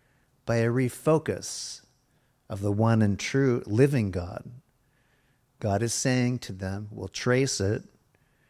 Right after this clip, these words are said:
that the hearts of men will be turned away from the true and living God to pursue the gods of culture, of a broken world system.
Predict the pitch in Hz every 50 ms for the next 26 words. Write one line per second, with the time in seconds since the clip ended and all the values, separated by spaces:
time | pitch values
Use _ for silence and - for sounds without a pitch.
0 | _ _ _ _ _ _ _ _ 120 101 104 104 - - _ _ _ _ _ -
1 | - 98 90 85 - - - 135 143 147 - - - - - - - - - 143
2 | 139 131 127 120 113 110 110 107 110 107 104 95 95 98 92 92 _ _ - -
3 | - 131 123 120 117 117 120 117 117 - - - 117 110 104 98 90 90 101 104
4 | 104 110 - _ _ _ _ _ _ _ _ _ _ _ _ _ _ _ _ _
5 | - - 92 92 92 - - - - 120 117 120 117 117 113 113 104 117 113 110
6 | 101 101 98 92 90 90 90 90 95 123 - 170 - _ - - 98 - - 101
7 | 92 - - - 101 98 92 - 101 - - - 120 107 101 92 87 90 90 101
8 | 107 107 - - - - - - _ _ _ _ _ _ _ - 104 92 - -
9 | - 107 98 92 - - - - - - 156 151 _ - - _ _ _ _ _
10 | _ _ _ _ _ _ _ _ _ _ _ _ _ _ _ _ _ _ _ -
11 | 104 98 101 90 - 107 104 104 - 117 104 104 104 104 98 98 92 - - -
12 | 113 101 - - - - 92 90 87 87 101 113 110 110 113